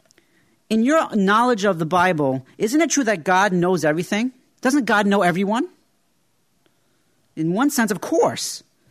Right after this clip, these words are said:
But the word know often connotes more than knowing things about someone in the scriptures. One verse will take care of that. Genesis four one, Adam knew his wife Eve. You know what that means. He didn't say, "Oh, nice to meet you. What's your favorite color?"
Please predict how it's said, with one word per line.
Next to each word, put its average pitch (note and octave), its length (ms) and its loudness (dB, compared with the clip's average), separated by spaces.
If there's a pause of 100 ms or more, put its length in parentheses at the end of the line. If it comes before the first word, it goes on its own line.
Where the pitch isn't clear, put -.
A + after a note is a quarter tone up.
(500)
But B3+ 220 0
the B3+ 60 0
word C#4 280 2
know A#3 380 2
often A#3 340 0
connotes G#3+ 480 0
more F#3+ 260 2
than F#3+ 280 0
knowing F#3+ 260 0
things D#3+ 260 -2
about D3+ 220 0
someone E3 300 0
in D#3+ 60 2
the C#3+ 60 0
scriptures. C#3+ 360 -6
One G#3 260 0
verse G#3+ 240 -2
will F#3 80 -10
take F3+ 160 -6
care G3+ 220 0
of G#3 60 0
that. G#3+ 180 0 (100)
Genesis G#3+ 400 -2
four G#3+ 240 0
one, F3+ 300 2 (260)
Adam G3 400 2
knew F#3+ 180 2
his E3 140 -2
wife E3 300 -2
Eve. C#3 340 -6
You F3+ 80 -6
know A3 100 -2
what A#3 120 -2
that E3 120 0
means. D#3 440 -4 (360)
He G#3+ 120 -4
didn't A3+ 160 0
say, G#3 100 -2
"Oh, A3+ 200 0 (360)
nice F3 160 -8
to - 80 -12
meet G3+ 240 -4
you. A#2 200 -4 (320)
What's F3+ 160 -6
your A3 60 -2
favorite A3+ 260 -2
color?" G3+ 260 0